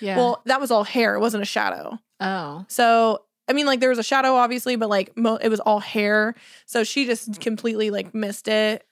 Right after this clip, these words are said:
Speaker 1: But you'd rather, and, and I always tell this to the people that I have had complaints with, and it, their complaints are valid. We're humans. So
Speaker 2: I'd
Speaker 1: we're
Speaker 2: rather
Speaker 1: gonna
Speaker 2: you
Speaker 1: fuck up.
Speaker 2: complain to me and
Speaker 1: Tell
Speaker 2: let me
Speaker 1: me.
Speaker 2: know
Speaker 1: Yes.
Speaker 2: than leave a fucking shitty-ass review and
Speaker 1: Yep.
Speaker 2: tell your fucking friends that we
Speaker 1: Yep.
Speaker 2: suck.
Speaker 1: Or never come back.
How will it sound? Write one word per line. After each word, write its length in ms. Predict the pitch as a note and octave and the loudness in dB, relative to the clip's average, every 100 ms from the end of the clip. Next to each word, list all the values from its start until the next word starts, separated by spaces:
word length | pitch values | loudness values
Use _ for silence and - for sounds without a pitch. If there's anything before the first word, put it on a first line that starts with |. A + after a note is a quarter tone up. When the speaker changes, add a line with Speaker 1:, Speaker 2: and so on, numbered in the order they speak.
| - | -6
Speaker 1:
But 120 | D#4 | -2
you'd 180 | E4 C#4 | 0 0
rather, 240 | D#4+ E4+ F4+ | 0 2 0
and, 240 | B3+ B3+ | 0 -2
and 240 | G3+ A3 A3+ | -2 -2 -2
I 80 | A3+ | 0
always 300 | B3+ E4 - | 0 0 -2
tell 220 | C#4 C4 | -2 -2
this 200 | B3 - | -2 -4
to 120 | C#4 | -6
the 80 | B3 | -6
people 300 | - A3+ A3+ | -6 -6 -2
that 100 | A3+ | -2
I 60 | G3 | -2
have 260 | F#3 F#3 | -4 -2
had 180 | G#3+ G#3+ | -2 -4
complaints 520 | - A#3 B3 B3 B3+ | -4 -2 -2 -2 -2
with, 240 | C4+ C4+ - | -2 -2 -4
and 160 | A3+ G#3+ | -2 -2
it, 220 | G3 G3+ | -2 -2
their 200 | G#3 G#3+ | 0 0
complaints 460 | G#3 A#3+ A3+ A3 G#3+ | 0 -2 0 -2 -2
are 80 | G3+ | -2
valid. 420 | F#3+ E3+ C#3+ D#3 - | -2 -2 -4 -8 -4
We're 220 | A3 B3+ | -2 -2
humans. 480 | - A3 F#3+ D#3+ - | -4 -6 -6 -6 -4
So 100 | C4 | 0
Speaker 2:
I'd 100 | D4+ | 2
Speaker 1:
we're 40 | |
Speaker 2:
rather 300 | D#4+ D#4 E4 | 4 4 4
Speaker 1:
gonna 120 | C#4 | 4
Speaker 2:
you 100 | C#4+ | 4
Speaker 1:
fuck 100 | A#3+ | 4
up. 40 | C#4 | 2
Speaker 2:
complain 360 | B3 B3+ B3+ D4 | 2 0 0 0
to 60 | |
me 180 | D4 D#4 | 0 2
and 80 | D4 | 2
Speaker 1:
Tell 100 | A#3+ | 2
Speaker 2:
let 60 | C4+ | 2
me 60 | |
Speaker 1:
me. 60 | B3+ | 2
Speaker 2:
know 420 | A3+ A3 A#3+ C#4+ | 2 2 2 0
Speaker 1:
Yes. 420 | A#3 F#3+ D3+ - - | -2 -4 -4 -8 -2
Speaker 2:
than 300 | A#3+ B3 B3 | 0 0 0
leave 220 | B3 C4 | -2 0
a 60 | A#3+ | -2
fucking 480 | - A#3+ A#3 A3+ G#3+ | 0 -2 0 -4 -4
shitty-ass 720 | - - B3 B3+ C#4+ C#4+ D4 | -6 -4 -2 2 2 2 0
review 480 | D#4+ D4 B3+ B3 A#3+ | 0 0 0 2 2
and 160 | G#3+ A#3 | 2 2
Speaker 1:
Yep. 80 | |
Speaker 2:
tell 220 | A#3+ A#3 B3 | 2 2 2
your 120 | B3+ | 0
fucking 300 | B3 A#3+ A3+ | -2 -2 -4
friends 160 | A3+ | -4
that 80 | G#3+ | -2
we 80 | G3 | 0
Speaker 1:
Yep. 180 | A#3 A#3 | 2 0
Speaker 2:
suck. 240 | G3+ F#3+ - | 0 -4 0
Speaker 1:
Or 260 | A#3 A3+ A3+ | 2 2 2
never 180 | A3+ A3 | -2 -2
come 160 | A3+ | -4
back. 220 | G#3 C4+ | -2 -4